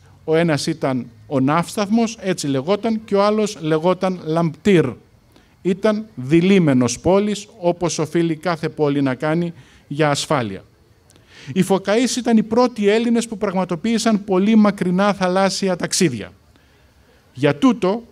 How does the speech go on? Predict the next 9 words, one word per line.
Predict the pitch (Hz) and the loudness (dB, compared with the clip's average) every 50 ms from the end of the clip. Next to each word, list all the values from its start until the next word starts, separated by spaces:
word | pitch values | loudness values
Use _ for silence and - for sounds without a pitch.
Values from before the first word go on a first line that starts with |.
| _ _ _ | _ _ _
βασίστηκαν | - 147 147 175 170 170 - 254 220 240 - 226 - 208 202 190 | -10 -2 0 0 0 2 0 -2 -2 -2 -4 -4 -2 -2 -2 -2
σε | 196 - - 202 | -2 0 0 0
έναν | 214 214 214 208 | 2 4 4 2
εξελιγμένο | 208 208 - - 196 185 185 156 165 180 185 208 220 214 208 196 | 2 2 2 0 2 2 2 0 2 2 4 6 6 6 4 4
τύπο | 196 - - 202 202 202 - 190 180 175 175 - - _ _ - - _ | 0 -2 -2 -2 -2 -2 0 -2 -2 -2 -2 -6 -14 _ _ -20 -14 _
αρχαίου | 156 156 147 151 - 180 175 175 156 135 147 | 0 0 0 2 2 4 4 4 4 2 2
πλοίου, | - 139 151 170 196 220 233 240 226 - _ _ _ _ _ _ _ _ | 0 0 2 2 2 0 -2 -4 -10 -16 _ _ _ _ _ _ _ _
την | - 185 160 147 | -2 -2 0 2
Πεντικόντορο. | 185 180 175 160 190 190 190 - 220 202 175 156 127 123 117 113 107 98 92 | 2 0 2 2 0 -2 2 4 4 6 6 4 4 2 -2 -2 -4 -8 -10